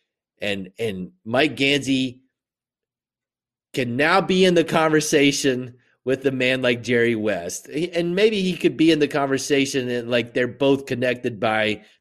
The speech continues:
being alumni of W V U. But very few people have held the job of general manager of an N B A team. And Mike Gansey joins Jerry West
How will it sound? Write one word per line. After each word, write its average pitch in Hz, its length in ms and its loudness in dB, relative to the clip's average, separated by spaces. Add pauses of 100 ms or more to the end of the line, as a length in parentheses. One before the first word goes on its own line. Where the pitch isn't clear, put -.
being 120 260 0
alumni 110 500 0
of 98 180 -4
W 98 320 -4
V 92 80 -8
U. 90 500 -4 (1700)
But 139 240 2 (400)
very 226 340 4
few 190 300 -4
people 117 640 -2
have 117 260 -6
held 143 400 2
the 120 80 -6
job 135 380 0
of 110 160 -8
general 120 320 -4
manager 113 540 -4
of 98 120 -8
an 101 60 -8
N 110 180 -6
B 101 220 -6
A 113 160 0
team. 87 480 -16 (580)
And 120 320 -2
Mike 156 240 2
Gansey 151 640 0 (120)
joins 156 720 0 (260)
Jerry 160 380 2
West 139 540 -2